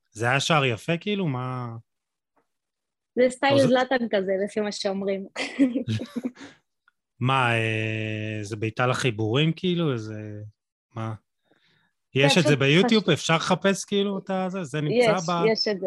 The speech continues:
Speaker 1: יופי.
Speaker 2: <laughs>
Speaker 1: סבבה.
Speaker 2: את זה יש.
Speaker 1: אני, סגור. אז, אה, שער של זלאטן. כמה, כמה שע-, כמה הופעות, כמה שערים יש לך ב-, בנבחרת?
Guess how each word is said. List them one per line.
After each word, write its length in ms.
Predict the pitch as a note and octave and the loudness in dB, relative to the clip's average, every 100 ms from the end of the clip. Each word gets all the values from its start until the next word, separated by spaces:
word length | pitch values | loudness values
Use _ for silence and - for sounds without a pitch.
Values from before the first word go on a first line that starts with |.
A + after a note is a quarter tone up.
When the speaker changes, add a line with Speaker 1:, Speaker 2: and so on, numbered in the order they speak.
| F3+ | -6
Speaker 1:
יופי. 340 | B2+ B2+ - A2 _ _ | -2 -2 -4 -10 _ _
Speaker 2:
<laughs> 200 | _ _ | _ _
Speaker 1:
סבבה. 460 | A#3 A3+ A#3+ - A3 | -4 -2 -2 -2 -2
Speaker 2:
את 80 | G3+ | 0
זה 60 | |
יש. 260 | G#3 F#3+ A#2 | 0 0 -2
Speaker 1:
אני, 80 | C3+ - - - B3 D#4 B3+ A#3 A#2 | -2 -8 -20 -6 0 2 0 -6 -6
סגור. 180 | A2 G#2+ - - - - _ - | -6 -8 -14 -20 -20 -20 _ -4
אז, 340 | A#2 A2+ A2 | -2 -2 0
אה, 800 | A#2+ A#2 A#2 A#2 A#2+ A#2 A2+ A2+ A2 _ _ | 0 2 0 0 -2 -2 -4 -6 -10 _ _
שער 340 | - D#3 D#3+ | -4 2 4
של 180 | D3+ C#3 | 4 0
זלאטן. 500 | A2+ C3 E3 F3+ F#3 E3+ - - - _ | 0 0 2 2 0 -2 -8 -20 -20 _
כמה, 420 | D#3 F3 G3+ F3+ D3+ - | 2 6 6 4 2 2
כמה 560 | E3+ F#3 F3 D#3+ D3+ C#3+ | 4 6 4 2 0 -2
שע-, 320 | - C3+ C3+ - | -4 -4 -6 -6
כמה 240 | - D3+ E3+ | -2 2 0
הופעות, 440 | D3+ D3 C#3+ D3 | -2 -4 -4 -4
כמה 640 | C#3+ C#3+ C#3 C3 B2+ B2 A#2 | -6 -4 -4 -6 -6 -8 -10
שערים 420 | - A#2+ A#2+ A#2+ | -10 -8 -6 -6
יש 140 | G#2+ | -8
לך 100 | A2+ C3 | -10 -6
ב-, 220 | A#2+ A2+ - _ - _ - | -4 -6 -10 _ -20 _ -2
בנבחרת? 580 | A#2+ A#2 - C3+ D#3 | 0 0 2 2 2